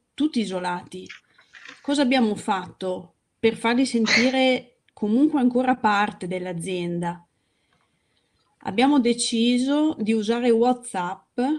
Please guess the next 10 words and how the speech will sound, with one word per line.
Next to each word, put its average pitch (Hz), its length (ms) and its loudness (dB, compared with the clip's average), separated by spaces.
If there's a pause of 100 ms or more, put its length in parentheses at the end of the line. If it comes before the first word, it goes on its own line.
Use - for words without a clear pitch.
(580)
con 214 300 0
ogni 277 500 4
singolo 254 720 2
dipendente. 196 1000 -4 (1900)
Abbiamo 214 460 4
mantenuto 220 1160 -2 (260)
il 226 160 0
contatto 226 760 -2
con 196 360 -6
tutti, 240 720 -2